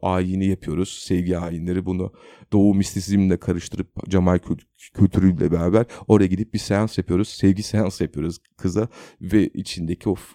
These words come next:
faşist damarı yok etmeye çalışıyoruz. Hani konsept de buydu. Hani işte orada benim için yeni bir şey açıldı. Şimdi yeni bir kelime bir şey açabildim. Ona mutluyum ve onu devam ettireceğiz. Şimdi albüm kayıtı yapıyoruz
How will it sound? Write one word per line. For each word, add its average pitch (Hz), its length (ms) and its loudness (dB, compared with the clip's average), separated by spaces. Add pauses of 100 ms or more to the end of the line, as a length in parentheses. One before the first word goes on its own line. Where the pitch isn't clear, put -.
(140)
faşist - 640 -8 (180)
damarı 92 540 2
yok 92 240 -4
etmeye 85 300 -2
çalışıyoruz. - 520 -8
Hani 69 180 -10
konsept - 500 -2
de 95 100 0
buydu. 85 380 -2 (760)
Hani - 160 -6
işte - 140 -4
orada 160 260 6
benim 160 160 2
için 151 220 -2
yeni 147 360 0
bir 120 40 -2
şey - 220 0 (140)
açıldı. 98 320 -2 (180)
Şimdi 101 240 -4
yeni 120 260 2
bir 123 120 -12
kelime 104 400 -2
bir 104 40 -14
şey - 120 -10
açabildim. 104 440 -8
Ona 104 140 -8 (180)
mutluyum - 640 -10
ve - 140 -8
onu - 220 -10 (260)
devam 80 280 -8
ettireceğiz. - 360 -14
Şimdi - 180 -12
albüm 90 260 -2
kayıtı - 340 -8
yapıyoruz - 420 -10